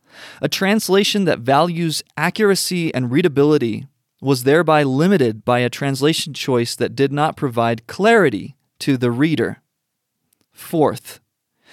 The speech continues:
when quoting Old Testament texts that include an occurrence of Y H W H, the New Testament renders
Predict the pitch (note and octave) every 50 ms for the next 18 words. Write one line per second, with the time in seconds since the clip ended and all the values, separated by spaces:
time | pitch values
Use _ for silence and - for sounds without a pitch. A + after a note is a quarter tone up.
0 | - - - - - - - _ _ _ - C#3+ D3+ D#3 E3 - - - G3 G#3+
1 | A#3 B3 C4 B3 A#3+ - - D#3+ F3+ G3+ A3+ G#3+ - - G3 F3 E3+ - - F#3
2 | F3+ F3+ - _ - - - E3 C#3 A#2 - - - - - - - - C3+ C3
3 | - - C3+ B2+ - - - D#3+ E3+ E3+ E3 - - C#3 C3+ C3+ B2+ - - F#3
4 | F#3+ F#3+ F#3 E3 - - - B2+ B2+ A#2 G#2+ A#2+ C3 D3+ F3+ E3+ - - F3 E3
5 | F3 F3 E3 B2+ G#2 F2+ - - - - - _ _ _ - B2+ C3+ - - A3
6 | G#3+ - G#3+ G#3 - - - F#3+ F#3 - - B2 B2 - C3 C3 C3 C3+ C3+ C#3
7 | C3+ - - -